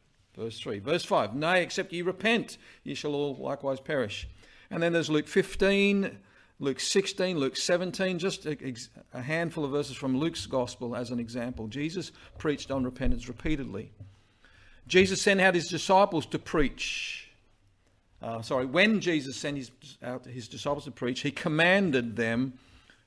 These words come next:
to preach repentance. His Great Commission is a command to preach repentance all over the world.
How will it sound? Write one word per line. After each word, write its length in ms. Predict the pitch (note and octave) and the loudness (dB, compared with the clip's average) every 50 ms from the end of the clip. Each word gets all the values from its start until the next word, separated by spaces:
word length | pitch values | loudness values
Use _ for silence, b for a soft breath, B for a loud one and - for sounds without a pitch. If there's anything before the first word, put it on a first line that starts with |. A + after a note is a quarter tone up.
| B - | B -10
to 120 | - C3+ | -10 -10
preach 480 | - - - C#3+ B2+ C3 B2+ - - - | -10 -6 -2 -2 -2 -2 -2 -6 -8 -6
repentance. 1160 | A2 A2+ A2 - - B2+ A#2 G#2+ G#2+ G#2+ - - D#2 - - - - - - - - - - _ _ b b b b b b b b b b b b b b b b b b b b b b - | -8 -8 -8 -6 -6 -6 -6 -6 -6 -8 -10 -12 -12 -14 -16 -20 -18 -18 -18 -16 -18 -20 -20 _ _ b b b b b b b b b b b b b b b b b b b b b b -6
His 140 | B2+ C3+ C3 | -6 -2 6
Great 240 | - F3+ F3+ F3 | 6 8 8 6
Commission 500 | - - F3 F3+ A#3 A3+ - - G#3 F3 | 4 2 6 6 6 6 6 6 4 4
is 180 | D#3+ D#3+ D#3 C3+ | 2 0 0 -2
a 60 | D#3+ | -2
command 600 | - - F3+ F3 E3+ F#3 F#3 F3+ F3 E3 D3 C3+ - | -2 -2 0 2 4 4 4 6 4 4 2 0 -2
to 80 | D3+ | -6
preach 340 | - - - F3 E3 E3 - | -6 -2 -2 -2 -2 -2 -6
repentance 560 | E3+ E3 - - F3+ F3+ - - - - - - | -8 -8 -4 -2 -2 -2 0 -2 -4 -4 -6 -4
all 400 | - E3+ F3+ F#3+ G3 G3 G3+ F#3+ | 0 2 4 6 6 6 6 6
over 260 | D#3+ E3 D#3+ E3 D#3 D3 | 4 4 4 2 0 -2
the 100 | D3 E3+ | -4 -4
world. 560 | D#3+ F3 F#3+ G3 F3 C#3+ A2+ F#2+ - - | -2 0 2 2 2 2 0 -2 -6 -12